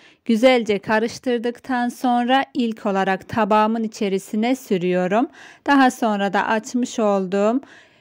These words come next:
yufkaları tabağın içerisine alıyorum ve yufkanın her yerine gelecek şekilde yağ karışımından sürüyorum.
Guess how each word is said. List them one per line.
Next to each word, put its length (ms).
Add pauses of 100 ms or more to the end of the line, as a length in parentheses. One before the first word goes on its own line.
(140)
yufkaları 920
tabağın 420
içerisine 720
alıyorum 720 (400)
ve 80
yufkanın 600
her 280
yerine 420
gelecek 540
şekilde 500
yağ 340
karışımından 880
sürüyorum. 880